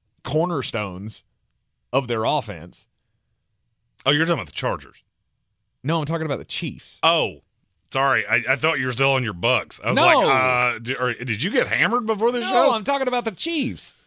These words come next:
Speaker 2: Yeah, the Chiefs are fine. I had no pro-, I don't have any problem with the Chiefs. I have a problem with all these old rosters that somehow you're not getting this. The New England Patriots.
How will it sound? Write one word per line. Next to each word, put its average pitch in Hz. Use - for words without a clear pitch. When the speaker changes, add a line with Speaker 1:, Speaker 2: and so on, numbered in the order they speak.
Speaker 2:
Yeah, 170
the 131
Chiefs 120
are -
fine. 65
I 285
had 311
no 311
pro-, 180
I 170
don't 220
have 208
any 165
problem 127
with 113
the 90
Chiefs. 113
I 185
have 226
a 294
problem 277
with 170
all 165
these 147
old 160
rosters 156
that 143
somehow 151
you're 143
not 135
getting 104
this. 71
The 143
New 170
England 185
Patriots. 110